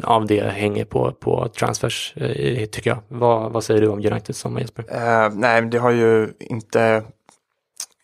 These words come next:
Speaker 2: gått som, som förväntat. De hade behövt göra sig av med lite folk och få in lite nytt blod. Eh, men sen tror jag ändå att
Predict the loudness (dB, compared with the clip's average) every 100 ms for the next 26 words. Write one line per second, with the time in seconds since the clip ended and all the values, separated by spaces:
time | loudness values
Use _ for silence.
0 | _ _ -4 0 0 0 0 2 0 -4
1 | -4 -4 -4 -2 0 0 0 -4 -6 -18
2 | -10 -6 -2 0 2 2 2 -2 -8 -20
3 | -20 -20 _ _ 2 4 2 2 0 -2
4 | 0 0 0 -2 -2 -4 -4 -4 -6 -6
5 | -6 -6 -10 -12 -14 -14 -14 _ _ _
6 | _ _ -2 4 4 2 -8 -16 -14 -6
7 | 0 2 2 0 -4 -2 0 -2 -10 _
8 | _ _ _ _ _ -12 -6 -2 -2 -4
9 | -2 2 4 4 2 2 2 0 -6